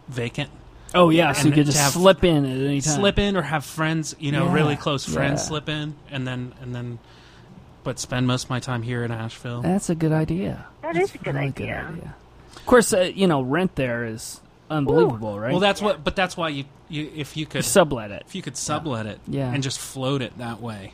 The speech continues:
Speaker 2: That's true. That's
Speaker 1: You
Speaker 2: true.
Speaker 1: know?
Speaker 3: Yeah.
Speaker 2: It's pretty good.
Speaker 3: I mean, yeah, I
Speaker 2: Maybe,
Speaker 3: think that's
Speaker 2: maybe you
Speaker 3: good.
Speaker 2: get lucky and get a rent-controlled place or something like that. That would be nice.
Speaker 1: That would be nice.
Speaker 2: Yeah.
Speaker 3: What was your favorite thing about New York?
Speaker 1: I'd say the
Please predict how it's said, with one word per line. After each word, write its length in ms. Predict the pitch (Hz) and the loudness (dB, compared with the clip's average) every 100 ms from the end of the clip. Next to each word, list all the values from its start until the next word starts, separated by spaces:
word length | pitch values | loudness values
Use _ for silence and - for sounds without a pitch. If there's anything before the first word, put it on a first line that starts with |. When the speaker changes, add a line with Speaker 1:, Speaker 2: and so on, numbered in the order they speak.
| - | -10
Speaker 2:
That's 160 | - - | -8 -2
true. 280 | 208 165 - - - | 0 0 -4 -18 -12
That's 200 | 156 - | -12 -4
Speaker 1:
You 80 | 135 | -2
Speaker 2:
true. 100 | 117 | -2
Speaker 1:
know? 160 | 120 135 - | -4 -8 -14
Speaker 3:
Yeah. 300 | 202 185 170 - - - | -14 -14 -16 -18 -20 -20
Speaker 2:
It's 100 | - | -6
pretty 200 | 143 135 | -2 0
good. 240 | 165 160 | 2 0
Speaker 3:
I 100 | 202 202 | -2 -6
mean, 160 | 190 - - 185 | -10 -12 -18 -6
yeah, 180 | 180 | 4
I 40 | 185 | 6
Speaker 2:
Maybe, 200 | 214 175 | 6 2
Speaker 3:
think 200 | - - | -4 -4
that's 80 | 170 | 4
Speaker 2:
maybe 200 | 185 208 | 4 4
you 120 | 196 | 2
Speaker 3:
good. 80 | 165 | 4
Speaker 2:
get 160 | 165 | 2
lucky 260 | 147 156 156 | 4 -2 0
and 100 | 139 | -2
get 120 | 135 | -2
a 40 | 120 | -4
rent-controlled 640 | 127 - 127 - 120 117 | -4 -4 -8 -8 -8 -8
place 300 | 127 117 127 | -8 -10 -10
or 60 | 135 | -14
something 320 | - 123 127 | -12 -12 -10
like 140 | 120 - | -12 -12
that. 160 | - - - | -14 -16 -10
That 100 | - | -6
would 140 | 123 110 | -6 -6
be 100 | - | -10
nice. 220 | - - - - - - - 131 | -12 -14 -20 -20 -20 -20 -20 -18
Speaker 1:
That 80 | |
would 160 | 107 101 | -18 -16
be 80 | 107 | -16
nice. 460 | 113 110 113 - - | -16 -14 -10 -8 -8
Speaker 2:
Yeah. 100 | - 110 92 85 - - - - - - - - | -8 -8 -8 -10 -14 -18 -20 -20 -20 -20 -16 4
Speaker 3:
What 160 | 240 | 6
was 120 | 254 220 | 6 4
your 100 | 220 | 0
favorite 360 | 202 190 202 190 | 0 -2 -6 -8
thing 120 | 180 | -10
about 260 | 165 160 165 | -4 -4 -4
New 80 | |
York? 320 | 165 170 - - - - - _ _ _ - - - - - - - - - - - - | -8 -6 -6 -12 -20 -20 -20 _ _ _ -20 -20 -20 -20 -20 -20 -20 -20 -20 -20 -20 -8
Speaker 1:
I'd 180 | - 196 | -2 0
say 240 | - 175 | 0 0
the 140 | 131 | 0